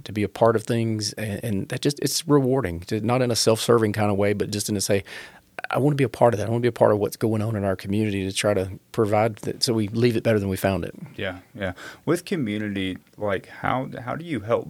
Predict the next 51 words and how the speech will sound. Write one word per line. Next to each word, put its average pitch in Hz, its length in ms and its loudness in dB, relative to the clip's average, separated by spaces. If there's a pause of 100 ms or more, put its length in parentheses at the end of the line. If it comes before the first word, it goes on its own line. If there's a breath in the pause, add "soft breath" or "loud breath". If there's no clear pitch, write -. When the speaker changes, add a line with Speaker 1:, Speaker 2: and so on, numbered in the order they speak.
(160)
Speaker 2:
build 92 220 -4
the 95 60 -8
community? 82 440 -10
'Cause - 160 -12
I 98 80 2
feel 110 260 -4
like 98 300 0 (340 soft breath)
since - 380 -2
covid 92 400 -4
happened, 87 580 -4
we've 87 220 -8
lost 87 420 -2
sight 82 360 -6
of 80 160 -14
that 76 280 -8
in 82 120 -12
a 80 40 -10
lot 80 220 0
of 78 80 0
different - 360 -10
ways, 69 380 -14
right? 85 240 -6
Like, 87 200 -10
we 92 80 -10
don't 101 200 -6
have 92 260 -10
that 82 200 -10
strong 90 500 -4
community, 87 400 -10
unless 104 340 0
a 113 40 -2
disaster 87 640 -4
strikes, 82 360 -6
which 87 200 -6 (100)
community 92 400 -4
comes 85 260 -10
together, - 360 -4
right? 85 280 -2 (300 loud breath)
You 104 140 2
know, 101 80 0
but - 160 -4
how 127 260 2
do 131 100 -2
we, 95 320 -4 (440)
how 127 120 2
do 139 60 0
we 151 180 -4
continue 104 540 -4
to 95 120 -4
encourage 85 580 -4
that? 73 300 -6